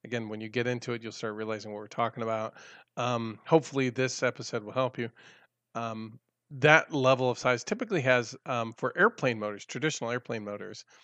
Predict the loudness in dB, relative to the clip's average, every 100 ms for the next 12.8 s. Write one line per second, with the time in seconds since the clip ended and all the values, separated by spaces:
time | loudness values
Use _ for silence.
0 | _ _ 0 2 6 6 4 -2 -2 0
1 | 0 -4 -8 0 2 2 0 -2 -4 -6
2 | -4 -2 -2 -4 -8 -4 -4 -4 -2 -4
3 | -4 -6 -6 -2 -2 -2 -4 -8 -8 -10
4 | -12 -10 -8 -8 -10 -18 -20 -20 -20 -6
5 | -2 2 2 2 -4 -10 _ _ _ 0
6 | 4 4 6 6 6 2 -2 0 0 -2
7 | -2 0 0 0 -4 -12 -12 -14 -16 -2
8 | 2 4 2 2 -2 -2 0 2 2 0
9 | -10 _ _ _ -4 -2 0 -2 -2 -4
10 | -4 -6 0 2 2 0 -6 0 2 2
11 | 2 -2 -6 _ _ _ _ _ _ _
12 | _ 0 2 2 2 -2 -6